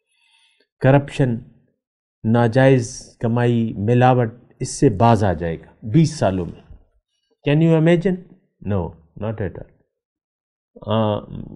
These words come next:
यानी बाज़ लोग ये कहेंगे कि भाई ये हालत तो क़यामत तक रहेगी, ऐसा, ऐसी बात नहीं है, लेकिन बात यह है,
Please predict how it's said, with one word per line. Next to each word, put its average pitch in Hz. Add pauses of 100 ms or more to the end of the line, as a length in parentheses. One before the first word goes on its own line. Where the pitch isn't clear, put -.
यानी 123
बाज़ 127
लोग 127
ये 135
कहेंगे 151
कि 135
भाई 135
ये 139
हालत 120
तो 135
क़यामत 117
तक 101
रहेगी, 85 (500)
ऐसा, 127 (100)
ऐसी 113
बात 110
नहीं 156
है, 123 (520)
लेकिन 120
बात 131
यह 123
है, 113